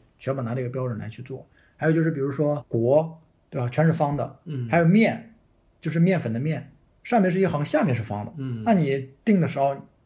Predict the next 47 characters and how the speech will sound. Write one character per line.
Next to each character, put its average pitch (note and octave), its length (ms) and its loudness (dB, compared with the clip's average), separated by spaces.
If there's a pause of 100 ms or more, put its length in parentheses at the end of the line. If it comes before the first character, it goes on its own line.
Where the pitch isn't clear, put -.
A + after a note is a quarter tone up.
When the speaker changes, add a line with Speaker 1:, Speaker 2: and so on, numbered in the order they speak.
(440)
Speaker 1:
其 - 180 -4
实 F3 60 0
这 G#3+ 80 2
两 B2+ 220 2
个 D3 100 2
的 C#3+ 80 -2
宽 E3+ 260 0
度 F3 80 -2
是 F3 120 -6
不 E3+ 120 -4
一 B2 120 -2
样 G#2 140 -8
的。 G#2+ 80 -14
Speaker 2:
嗯。 G#2 520 -8
Speaker 1:
对， C#3 160 -6
有 F#3 80 2
很 D3+ 160 -2
多 D3+ 160 2
是 E3 100 -4
上 D#3 160 -2
面 C3+ 80 -4
一 C3+ 80 -4
横， A2+ 300 -6
下 B2+ 220 -2
面 A#2 100 -2
是 A2+ 380 -6
方 A#2+ 260 -4
形 G#2 180 -8
的， - 140 -12 (320)
对 B2 100 -8
吧？ A#2 120 0
还 B2+ 140 -2
有 C#3+ 60 0
一 C#3+ 60 -2
些 C#3+ 320 -2 (260)
像， C3+ 380 -6 (120)
呃 A#2 580 -6
“金”。 E3 440 2 (640)
那 C#3 100 -8
种 A#2+ 280 -4
菱 B2+ 180 2
形 D3+ 200 -2
的 A#2+ 100 -4
这 A2+ 100 -6
种 G#2+ 160 -6
字 A#2 160 -10
形 A2 240 -10